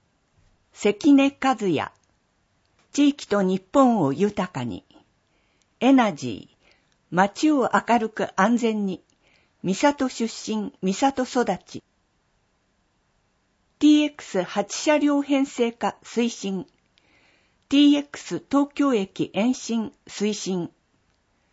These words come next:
防犯灯や防犯カメラの増設。土地の用途地域の見直しを推進。災害対策、国土強靭化推進。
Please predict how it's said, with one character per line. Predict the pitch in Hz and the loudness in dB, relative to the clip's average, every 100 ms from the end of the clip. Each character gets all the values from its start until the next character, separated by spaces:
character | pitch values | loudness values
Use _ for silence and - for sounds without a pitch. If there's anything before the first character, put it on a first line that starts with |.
| _ _ _ _ _ | _ _ _ _ _
防 | 208 285 | 4 4
犯 | 302 285 | 4 2
灯 | 285 269 254 | 2 0 0
や | 226 | 0
防 | 196 240 | 2 2
犯 | 285 294 277 | 2 0 0
カ | - | 0
メ | 240 220 | -2 0
ラ | 160 | -2
の | 135 139 | -2 -4
増 | 160 202 | 0 -2
設。 | 233 202 196 - 165 - _ _ _ _ _ _ _ _ _ _ _ _ _ - | 0 -6 -8 -8 -10 -10 _ _ _ _ _ _ _ _ _ _ _ _ _ 0
土 | 214 | 0
地 | 214 269 | 2 2
の | 277 269 | 4 2
用 | 202 254 302 | 0 0 0
途 | 294 294 | 0 -4
地 | - 285 | 0 0
域 | 233 185 | 0 -2
の | 170 | 0
見 | 165 175 | 0 2
直 | 226 247 | 2 0
し | 247 - | -2 0
を | 208 208 | 0 0
推 | - 190 | -6 -6
進。 | 202 - 175 160 _ _ _ _ _ _ _ _ _ _ _ _ _ _ | -6 -8 -8 -8 _ _ _ _ _ _ _ _ _ _ _ _ _ _
災 | - 262 285 | 0 4 6
害 | 277 262 | 6 2
対 | 247 247 233 | 0 -2 -2
策、 | - 151 - 127 _ - | -2 -6 -4 -12 _ -4
国 | 294 277 | -4 0
土 | 214 170 | 0 0
強 | - 247 | 0 -2
靭 | 247 226 220 | 0 -2 -2
化 | - 180 _ _ | -6 -10 _ _
推 | - - 220 | -8 0 0
進。 | - 175 170 | 0 -6 -6